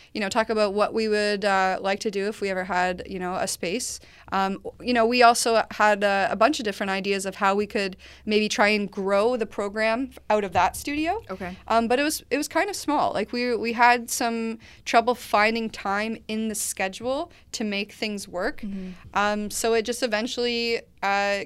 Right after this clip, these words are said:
Speaker 1: Kata called me one day and was like, "Hey, I, I kinda think I found a space that could work." <laughs> And she's like, "Do you wanna go for it?" And it probably took me about a week or two
Speaker 2: Mm-hmm.
Speaker 1: to just be like, "Is this, you know,
Speaker 2: Yeah,
Speaker 1: can,
Speaker 2: is this
Speaker 1: can
Speaker 2: it?
Speaker 1: I, do I feel
Speaker 2: Mm-hmm.
Speaker 1: like this is something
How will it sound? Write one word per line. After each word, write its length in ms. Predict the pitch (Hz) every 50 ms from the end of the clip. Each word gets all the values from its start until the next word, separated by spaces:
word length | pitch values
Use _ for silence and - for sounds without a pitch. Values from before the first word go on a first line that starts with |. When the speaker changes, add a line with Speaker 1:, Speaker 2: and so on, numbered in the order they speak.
| -
Speaker 1:
Kata 220 | - 254 226 233 240
called 220 | - 254 233 254 269
me 80 | 254
one 100 | 233 220
day 140 | 208 214 220
and 40 | 233 233
was 100 | 226 196
like, 100 | 180 -
"Hey, 220 | 208 214 240 196
I, 440 | - - 185 226 247 - - - 233
I 40 | 277 - -
kinda 420 | - - 294 294 240 180 160 165 - _ - - - - - - -
think 240 | - - 285 285 -
I 120 | 214 175
found 320 | 170 - - 220 220 220 175
a 40 | 170
space 380 | - - - 262 277 285 -
that 200 | - 202 170 -
could 140 | - - -
work." 320 | 180 214 269 277 320 349 - - -
<laughs> 180 | 320 381 523 302
And 100 | 285 247
she's 200 | - 285 240 240
like, 240 | 262 233 247 208 185
"Do 80 | 202
you 60 | 208
wanna 420 | 208 208 214 233 247 240 240 226 214 - - 190 180
go 180 | - 185 254 403
for 280 | - - 202 175 175
it?" 200 | 175 175 - - - - - - - - - - -
And 220 | - 190 196 202
it 100 | 202 190
probably 320 | - - 214 220 220 233 220
took 280 | - - 226 214 -
me 180 | 220 202 208 208
about 240 | 190 196 190 190 190
a 40 |
week 440 | 180 175 170 185 196 220 226 - -
or 80 | 226 233
two 460 | 226 - - 247 262 269 302 339 359 -
Speaker 2:
Mm-hmm. 360 | 202 185 185 190 190 190 202 202 - _ _ _ -
Speaker 1:
to 160 | - - 196
just 280 | 180 196 190 190 - -
be 140 | 208 190 190
like, 580 | 190 190 185 185 190 180 185 - - - - - - - - - - - _ - _ -
"Is 100 | 175 170
this, 480 | 180 175 170 170 - - - - - - - -
you 60 | 175
know, 220 | 175 170 190 214 214 - - -
Speaker 2:
Yeah, 80 | 208
Speaker 1:
can, 120 | 180 180 180
Speaker 2:
is 100 | 180 165
this 100 | 170 165 -
Speaker 1:
can 180 | 180 170 175
Speaker 2:
it? 40 | 190
Speaker 1:
I, 200 | 196 208 208 185
do 180 | 190 - 185 180
I 80 | 175
feel 240 | 180 - 196 190 202
Speaker 2:
Mm-hmm. 140 | 202 202 190
Speaker 1:
like 160 | 185 180 175
this 300 | - 190 190 - - -
is 100 | - 190
something 560 | - 220 196 190 190 202 202 196 196 202 -